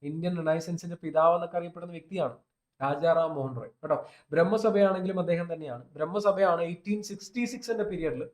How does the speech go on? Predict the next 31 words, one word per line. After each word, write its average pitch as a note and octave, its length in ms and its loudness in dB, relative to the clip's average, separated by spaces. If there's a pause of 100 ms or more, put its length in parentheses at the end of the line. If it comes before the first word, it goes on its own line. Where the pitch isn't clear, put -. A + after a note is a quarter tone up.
രണ്ടായിട്ട് D#3+ 460 0
സ്പ്ലിറ്റ് D3+ 300 -12
ചെയ്യുന്നത്. C#3 280 -10 (540)
കേശവ് D#3 340 -2
ചന്ദ്രസേനന്റെ E3+ 540 -2
നേതൃത്വത്തിലുള്ള D3+ 520 -6
ബ്രഹ്മസഭ C#3+ 480 -10 (100)
of, C#3 180 -6 (120)
ഏഹ്, C3+ 180 -8
ബ്രഹ്മസമാജ് D3+ 560 -6
of - 120 -16
ഇന്ത്യ C3+ 260 -8
എന്നും C3+ 160 -12 (380)
അടി F3 160 2
ശങ്കർ, G3 300 0 (140)
ഏഹ്, C#3+ 260 -2
അടി D#3 220 -2
ബ്രഹ്മസമാജ് E3+ 560 -2
എന്ന് D#3 120 -8
പറയുന്നത്, C#3 380 -8
അതായത് C#3+ 320 -12
ദേവേന്ദ്രനാഥ് D3 680 -2
ടാ-, D3 200 -16
ഏഹ്, C3 320 -10
ടാഗോറിന്റെ C#3 420 -4
നേതൃത്വത്തിലുള്ള, C3+ 380 -10 (260)
ഏഹ്, C3 220 -14
രണ്ടായിട്ട് F#3 380 -2
സ്പ്ലിറ്റ് F#3 360 -8
ചെയ്യുന്നൊക്കെ C#3+ 360 -6
ചെയ്യുന്നുണ്ട്. A#2+ 340 -16